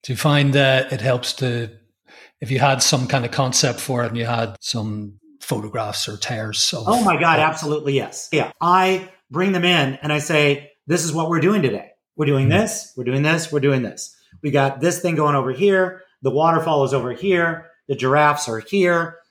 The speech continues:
Speaker 2: The video crew is here. The, uh, flame-throwing dragon is here, but don't worry, you're not gonna get any flame on you. And if you have any thoughts or questions, oh my God, I love dragons.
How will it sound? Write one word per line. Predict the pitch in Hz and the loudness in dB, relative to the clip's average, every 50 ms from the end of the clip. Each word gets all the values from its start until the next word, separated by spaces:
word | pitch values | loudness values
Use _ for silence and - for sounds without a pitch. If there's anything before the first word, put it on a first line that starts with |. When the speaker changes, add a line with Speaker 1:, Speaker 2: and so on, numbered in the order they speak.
| _ _ _ _ - | _ _ _ _ -8
Speaker 2:
The | - | -2
video | - 180 175 180 170 160 156 160 | 0 2 2 2 2 0 -2 -2
crew | - 165 151 131 | -2 0 0 0
is | 120 113 - | 0 -2 -6
here. | - - 196 185 180 175 175 175 170 170 - - - _ _ _ _ - 135 | -4 0 2 2 4 4 4 2 0 -2 -8 -18 -20 _ _ _ _ -6 -2
The, | 139 139 135 135 131 | -2 0 2 2 2
uh, | 156 156 | 2 0
flame-throwing | 156 156 151 151 - 143 147 135 131 | 0 -2 -2 -2 -4 -4 -4 -4 -2
dragon | 120 143 147 147 147 151 143 151 139 | 0 0 0 2 2 0 0 -2 -2
is | 123 120 - | -2 -4 -4
here, | - 190 180 175 175 | -2 0 2 2 2
but | 147 139 - - | 2 0 -2 -2
don't | - 156 147 - | -2 -4 -4 -2
worry, | 175 180 175 165 | 0 0 0 0
you're | 156 | 0
not | 143 143 139 135 | 2 0 0 0
gonna | - 143 135 | 0 -4 -2
get | 127 143 139 135 | 0 0 2 2
any | 139 135 131 127 123 - - | 2 0 0 -4 -6 -8 -6
flame | - 208 208 196 185 175 | -2 0 2 2 4 4
on | 175 175 175 175 | 4 4 4 2
you. | 175 170 165 - - _ _ _ _ _ _ _ - | 4 2 2 2 0 _ _ _ _ _ _ _ -4
And | 175 165 160 165 160 156 156 | -2 2 2 4 4 4 2
if | - - - - - | 2 0 0 -6 -2
you | - 156 | 0 0
have | 151 | 0
any | 143 143 139 | 2 0 -2
thoughts | 135 - 175 175 165 160 160 - | -2 0 2 2 2 0 0 -4
or | 127 | -8
questions, | 120 - - 202 190 - - - 185 175 156 156 | -10 -6 -4 -2 -2 -2 -2 -4 -4 -4 -2 -2
oh | 170 175 | -2 0
my | 165 160 160 | 0 0 0
God, | 139 160 156 156 151 | 2 2 2 2 2
I | 147 135 127 | 2 0 0
love | 139 170 185 - 143 | 2 0 0 0 -2
dragons. | 170 170 165 160 160 160 156 156 160 160 151 | -2 0 2 2 2 2 0 -2 -4 -6 -8